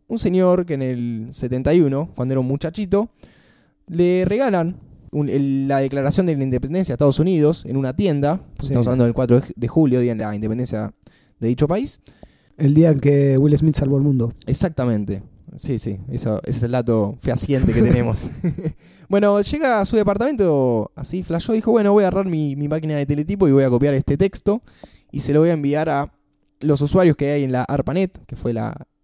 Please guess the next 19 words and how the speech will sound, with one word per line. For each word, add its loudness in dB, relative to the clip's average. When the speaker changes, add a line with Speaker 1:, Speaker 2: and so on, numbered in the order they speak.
Speaker 1:
la -6
primera -2
internet. -4
Y 0
se -10
dio 2
cuenta 0
que -2
no 2
podía 4
mandar 0
toda 2
esa 0
información 2
po-, 2
porque -2
era -2
muy -2
pesada, -2